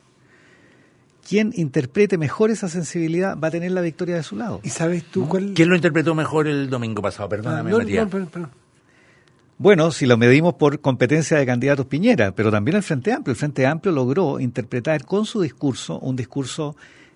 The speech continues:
Speaker 1: genérico, es verdad, con la idea de derechos sociales, pero la gran virtud del concepto de derecho social es que logra atrapar y curar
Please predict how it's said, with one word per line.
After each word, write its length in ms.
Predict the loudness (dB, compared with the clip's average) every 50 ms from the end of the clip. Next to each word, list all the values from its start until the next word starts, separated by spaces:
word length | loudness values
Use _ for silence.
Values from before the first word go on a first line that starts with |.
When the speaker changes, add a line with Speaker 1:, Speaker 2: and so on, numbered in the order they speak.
| _ _ _
Speaker 1:
genérico, 720 | _ -10 -6 -4 0 0 2 2 2 2 0 0 0 -2 -2
es 60 | -2
verdad, 380 | -2 -2 -2 0 0 -2 -2 -2
con 180 | -2 -4 -2
la 80 | -2 -2
idea 240 | -2 -2 -2 0 0
de 60 | 0
derechos 320 | -2 -2 -6 -8 -10 -10
sociales, 480 | -10 -10 -8 -6 -6 -4 -4 -4 -6 -6
pero 180 | -6 -4 -4 -2
la 120 | -2 -4
gran 220 | -4 -4 -4 -4 -4
virtud 420 | -4 -6 -6 _ -4 -4 -4 -4 -6 -8
del 200 | -8 -6 -6 -4
concepto 580 | -4 -4 -4 -4 -4 -6 -8 -6 -6 -6 -4 -4
de 60 | -4
derecho 200 | -4 -6 -8 -10
social 400 | -12 -12 -12 -10 -10 -10 -10 -10 -14 _ -20 -20 _ _ _
es 100 | -10 -10
que 160 | -6 -6 -4 -2
logra 300 | 0 0 2 2 0 0
atrapar 420 | -2 -2 -4 -4 -2 -2 -4 -4 -6 -10 -20 -14 -12
y 100 | -12 -8
curar 360 | -6 -4 -2 -2 -2 -2 -4